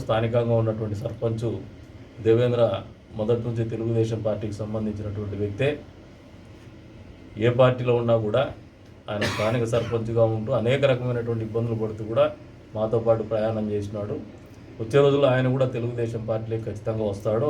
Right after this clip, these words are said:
ఆయన కూడా తెలుగుదేశం పార్టీలోకి ఆహ్వానిస్తాం, సముచిత గౌరవం కూడా కల్పిస్తాం, స్థానం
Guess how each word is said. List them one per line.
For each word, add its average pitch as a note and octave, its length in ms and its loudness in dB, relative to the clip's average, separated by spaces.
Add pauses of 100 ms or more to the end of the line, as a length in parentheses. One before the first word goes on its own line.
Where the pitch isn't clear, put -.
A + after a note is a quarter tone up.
ఆయన A2+ 140 0 (100)
కూడా A2+ 160 -2
తెలుగుదేశం G#2+ 500 -4
పార్టీలోకి G2+ 460 -4
ఆహ్వానిస్తాం, G#2+ 560 -4 (560)
సముచిత A2 320 -2 (120)
గౌరవం A2+ 320 4
కూడా A2+ 200 2
కల్పిస్తాం, G#2 440 -6
స్థానం G#2+ 260 -4